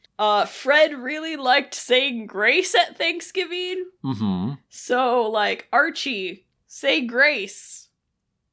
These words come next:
Speaker 1: And he does.
Speaker 2: And he does. And he ends with, uh, Fred's, like, traditional Thanksgiving that he's, he's thankful to be alive and with all of you. Let's dig in.
Speaker 1: Yes.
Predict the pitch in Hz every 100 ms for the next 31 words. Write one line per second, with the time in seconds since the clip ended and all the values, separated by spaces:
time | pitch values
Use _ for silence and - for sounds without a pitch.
0 | _ _ _ _ _ - 190 202 190 165
1 | 90 87 - 98 95 90 80 78 78 -
2 | - - _ _ _ _ - 117 113 120
3 | - 110 117 127 135 - 101 110 101 -
4 | - 95 95 - - 104 98 90 87 -
5 | - 104 92 - 104 101 101 104 95 92
6 | 85 - _ _ - - - 117 107 110
7 | - 98 98 123 101 90 117 135 110 92
8 | 87 92 87 80 92 90 80 - - _
9 | _ - - 107 107 - 107 104 113 101
10 | 107 98 107 120 127 123 117 95 95 104
11 | 110 107 98 90 87 85 - - 92 98
12 | - 107 90 85 80 - _ - 220 139
13 | - - -